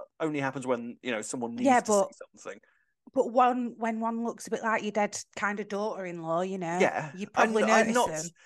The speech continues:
Speaker 1: I'm not denying that she doesn't look like Lola, okay? She does look very much like Lola, and I actually
Speaker 2: Oh,
Speaker 1: think
Speaker 2: is that
Speaker 1: that
Speaker 2: all right? Yeah, yeah, yeah.
Speaker 1: Yeah, yeah, she looks like Lola, yeah, def-, definitely for sure. Uh, <laughs> she's not a figment of my imagination. She definitely looks like Lola.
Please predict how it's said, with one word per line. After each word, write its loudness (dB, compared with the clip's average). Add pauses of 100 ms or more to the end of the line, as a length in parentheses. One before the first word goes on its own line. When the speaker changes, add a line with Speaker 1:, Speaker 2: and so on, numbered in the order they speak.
(240)
Speaker 1:
I'm 2
not 0
denying 2
that -6
she -6
doesn't -4
look -2
like 2
Lola, -6
okay? 0
She -2
does -2
look 2
very -2
much -4
like 0
Lola, -4
and -2
I 2
actually -4
Speaker 2:
Oh, 8
Speaker 1:
think 10
Speaker 2:
is -2
that 8
Speaker 1:
that 6
Speaker 2:
all 8
right? 4
Yeah, 0
yeah, -2
yeah. -6
Speaker 1:
Yeah, 6
yeah, 6
she -4
looks -4
like 4
Lola, -8 (120)
yeah, -8
def-, -12
definitely -2
for -20
sure. -12 (380)
Uh, 2 (160)
<laughs> -14
she's -2
not 6
a 4
figment 2
of -2
my 2
imagination. -6
She -8
definitely 0
looks -6
like 2
Lola. -2